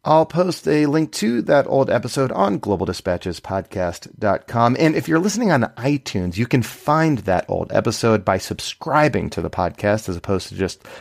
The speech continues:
listening to shows on an ad hoc basis. Uh, that opens up the entire archive of previous episodes to you. And while you're on global dispatches podcast dot com, you can also use the contact button to send me an email if you have suggestions of people you want me to interview or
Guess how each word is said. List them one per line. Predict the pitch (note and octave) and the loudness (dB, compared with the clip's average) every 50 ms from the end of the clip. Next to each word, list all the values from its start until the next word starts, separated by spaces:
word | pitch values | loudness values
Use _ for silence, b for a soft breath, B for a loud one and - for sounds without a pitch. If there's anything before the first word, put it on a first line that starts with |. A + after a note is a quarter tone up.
| B B - | B B 0
listening | G#2+ G#2 - - A2 G2+ F#2 | 0 0 2 0 0 0 0
to | - G2+ | -2 -4
shows | F#2 - - G2+ G2 F#2+ F#2 | -4 0 0 2 2 2 2
on | G2 F2+ F2+ | 0 -2 -2
an | F2 - | -2 -2
ad | - G2 G2 F#2 | 0 0 0 0
hoc | F2+ - F#2+ F2+ F2+ - - - b b b b b - | 0 0 0 0 0 -2 -6 -20 b b b b b -2
basis. | - A2+ A2 G2+ - - F#2 F2+ F#2 G2+ - - b b b b b b b | 2 2 2 2 0 0 -2 -2 -2 -4 -6 -12 b b b b b b b
Uh, | G#2 A2+ | 0 0
that | A2 G#2 B2 A#2+ - - | 2 4 4 2 2 2
opens | B2+ A#2 G2 A2 A2 F#2+ | 0 0 0 0 0 2
up | G#2+ G2+ - | 0 -2 0
the | - G#2+ | 2 0
entire | G2 F#2 - - - G#2+ A2+ A2 G2+ D2 | 0 0 -2 0 2 4 4 6 4 2
archive | - - D#2+ D#2 - - - E2+ E2 D#2+ - - G#2+ - - | 0 -2 -4 -4 -6 -6 -6 -4 -4 -4 -4 -6 -8 -8 -10
of | - - F2+ F2+ E2+ E2 - - | -8 -6 -4 -4 -4 -6 -10 -14
previous | - - F2+ E2 E2 F2 D#2+ - | -10 -8 -6 -4 -4 -4 -6 -6
episodes | - F2+ - - - - E2+ E2+ E2 - - _ - | -8 -10 -10 -10 -10 -8 -6 -6 -8 -10 -14 _ -12
to | - G2+ | -6 -4
you. | G2 F2+ D#2+ - - _ _ _ _ _ _ _ _ _ _ _ _ - | -2 -2 -2 -4 -6 _ _ _ _ _ _ _ _ _ _ _ _ -2
And | C3 C3+ C3+ | 2 4 4
while | C#3+ D#3 E3 | 6 4 4
you're | D#3+ C#3+ C#3+ | 4 4 4
on | C3+ C3+ | 4 4
global | B2+ B2+ B2+ B2 | 2 2 2 2
dispatches | A#2 A#2+ - - A#2+ A#2 - G#2+ F2+ - | 2 0 2 2 0 2 2 -2 -4 -4
podcast | - - A2 G#2+ G#2 - - A#2 G#2 G2+ G2 - - - - - | -4 0 0 0 0 0 2 2 2 2 2 -2 -10 -10 -4 0
dot | A2+ A2 G#2+ G2+ | 2 2 2 2
com, | - - A2 G#2+ A#2+ | 0 0 0 0 0
you | A#2+ | -2
can | A#2 - A#2 | -4 -4 -4
also | - G#2+ C3+ C#3 - - C3+ | 0 2 2 2 2 2 0
use | A#2 G#2 F2+ | 0 0 -2
the | F#2 - | -4 -8
contact | - - - A#2+ A2 G#2+ - A2 G#2 - - | -8 -2 0 0 0 2 2 0 0 0 0
button | A#2+ A#2+ - C#3 D3 D3+ D3+ C#3 | 0 0 2 2 0 -2 -2 -4
to | - - - G#2+ G2+ G2 F#2+ G2 F#2+ | -6 -6 -2 0 0 2 2 0 -2
send | - - - A2+ G2+ F#2+ | -4 -4 -2 -2 0 0
me | F#2 F2+ | -2 -2
an | E2+ - - | -4 -6 -4
email | - E3 F3 E3+ D#3+ D3 D3 C#3 C#3 C3+ | 0 2 2 4 2 2 2 2 2 0
if | A#2 - - | 0 -2 -2
you | - | -4
have | - F2+ F2+ | -4 -4 -4
suggestions | - - F#2 F2+ - A2 A2 A2 - - - G2+ E2+ | -6 -10 -8 -4 0 0 0 0 -2 -6 -6 -6 -6
of | - - - | -6 -10 -12
people | - - A#2 A2 G#2 | -8 -8 -6 -4 -4
you | F#2+ F2+ | -4 -4
want | F2 - - | -4 -4 -4
me | - F#2 | -4 -4
to | F2 - | -4 0
interview | - D#3+ E3 C#3+ C#3 C#3 A2 | 2 2 2 4 4 4 4
or | F#2 F2+ F2+ | 2 0 -2